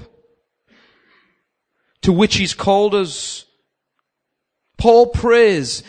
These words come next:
Here he's praying for the church. He prays for the, the, the believers in Ephesus, uh, that their eyes of their heart will be opened. You might say, "Well, when I received salvation,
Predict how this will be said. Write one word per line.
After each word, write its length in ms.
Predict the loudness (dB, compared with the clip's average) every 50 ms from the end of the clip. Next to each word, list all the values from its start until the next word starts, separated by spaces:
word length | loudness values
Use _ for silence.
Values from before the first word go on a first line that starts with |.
| -10
Here 180 | -6 -6 -4 -4
he's 140 | -4 -6 -6
praying 640 | -8 -8 -4 -2 0 0 0 0 -2 -4 -6 -8
for 100 | -8 -8
the 80 | -8 -8
church. 760 | -6 -2 -2 0 0 -2 -4 -6 -12 -14 -12 -12 -12 -12 -16 _ _ _ _ -18 -10 -8
He 100 | -8 -8
prays 420 | -6 -2 4 6 6 6 6 4
for 100 | 0 -6
the, 280 | -4 -4 -2 -2 -4 -6 _ _ _ _ _ -8
the, 140 | -8 -6 -4
the 120 | -4 -4
believers 480 | 0 0 0 0 0 -2 -2 -4 -4 -4
in 120 | -2 -2
Ephesus, 880 | -2 -4 -2 -2 -4 -2 -2 -2 -2 -2 -2 -6 -8 -8 -8 -10 -12 -14 _ _ _ _ _ _ _ _ _ -16
uh, 80 | -16 -4 2
that 160 | 2 2 4
their 340 | 4 2 2 2 0 -2 0
eyes 540 | 0 2 2 2 0 -2 -4 -6 -6 -8 -8
of 160 | -8 -4 0
their 140 | 0 0 0
heart 680 | -2 -6 -10 -6 -2 0 0 0 0 -2 -4 -8 -10
will 180 | -8 -6 -6 -4
be 140 | -2 -2 -2
opened. 720 | -2 -2 -4 -4 -4 -6 -6 -6 -8 -14 -16 -20 -20 _ _ _ _ _ _ _ _ _ _ _ _ _ _ _
You 80 | -4 0
might 120 | 0 0 0
say, 160 | 0 0 0
"Well, 320 | 2 4 2 2 0 -2 -12 -20 -20 _ _ _ _ -20 -20 _ _ _ -4
when 120 | 0 2
I 60 | 4
received 460 | 4 4 2 0 0 -2 -2 -4 -4 -4
salvation, 840 | -2 0 0 0 2 4 4 4 2 2 -2 -2 -2 -2 -4